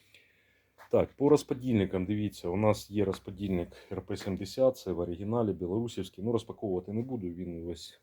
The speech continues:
на стилі, щоб не забруднитися. Дев'ятнадцять тисяч гривень він коштує. Так,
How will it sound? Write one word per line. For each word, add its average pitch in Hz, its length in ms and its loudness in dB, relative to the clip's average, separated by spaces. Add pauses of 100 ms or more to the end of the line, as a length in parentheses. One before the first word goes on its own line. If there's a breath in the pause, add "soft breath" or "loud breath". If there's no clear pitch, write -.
на 87 160 -10
стилі, 92 440 -8 (220)
щоб - 200 -20 (1080 soft breath)
не 85 80 -16
забруднитися. 80 760 -10
Дев'ятнадцять 95 560 -4
тисяч 87 300 -10
гривень 82 360 -6
він 78 160 -10
коштує. 76 460 -18 (1200)
Так, 92 260 4